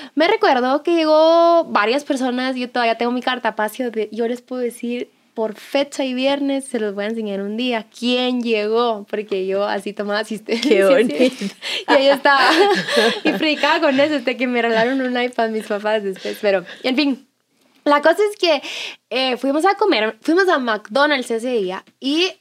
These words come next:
Speaker 1: Juan Diego estaba de viaje. Entonces, em, pues, nos hablamos y nos contamos siempre desde, nos tenemos mucha confianza desde nuestra amistad y luego nuestro noviazgo y ahora en nuestro matrimonio, pero nos está,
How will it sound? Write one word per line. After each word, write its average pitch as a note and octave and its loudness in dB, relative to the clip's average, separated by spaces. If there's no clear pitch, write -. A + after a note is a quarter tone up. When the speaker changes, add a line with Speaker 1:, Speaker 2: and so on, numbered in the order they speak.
Speaker 1:
Juan A3+ -2
Diego F#3+ -4
estaba G3 0
de B3+ 0
viaje. F#4+ -2
Entonces, E4 0
em, G#3+ -4
pues, D4 2
nos D4 2
hablamos C#4 2
y F4 4
nos C#4+ 2
contamos C4+ -2
siempre D4 0
desde, A3 -2
nos A3+ -4
tenemos A3 -2
mucha C#4 2
confianza C4 0
desde G#3 -2
nuestra G3+ -4
amistad A#3+ -2
y A3 0
luego G3+ 0
nuestro G#3+ -4
noviazgo G3+ -2
y - 0
ahora G3+ -2
en A3+ -4
nuestro A3+ -6
matrimonio, G#3+ -2
pero C4+ 0
nos A#3 -2
está, B3+ -2